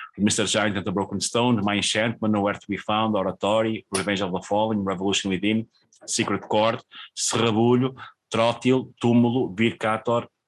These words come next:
eh, o Vircator, os Void Womb, Waterland, Checkmate, mas há mais bandas ainda a participar e algumas até com certo nome que também vão ser anunciadas em, em breve.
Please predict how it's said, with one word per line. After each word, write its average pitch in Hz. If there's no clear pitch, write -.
eh, 98
o 78
Vircator, 92
os 87
Void 107
Womb, 107
Waterland, 104
Checkmate, 107
mas 117
há 117
mais 117
bandas 117
ainda 107
a 98
participar 104
e 101
algumas 95
até 90
com -
certo 92
nome 92
que 87
também 92
vão 90
ser 90
anunciadas 92
em, 95
em 95
breve. 82